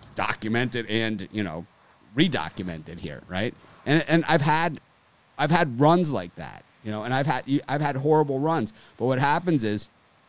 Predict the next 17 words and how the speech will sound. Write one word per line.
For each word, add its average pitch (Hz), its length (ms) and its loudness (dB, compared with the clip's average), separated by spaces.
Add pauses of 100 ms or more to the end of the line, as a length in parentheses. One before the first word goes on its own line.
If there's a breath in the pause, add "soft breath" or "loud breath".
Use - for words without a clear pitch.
(600)
you 127 140 2
minimize 147 680 0
your 143 120 0
losses. 92 640 -6 (200)
You 123 120 0
don't 151 200 4 (120)
take 143 260 0
the, 131 200 -4
you 139 100 2
don't 120 180 0
lose 156 340 6
on 113 140 -2
minus 123 320 -4
two 156 200 6
fifty 135 400 -2
favorites, - 720 -4 (640)
right? 110 300 0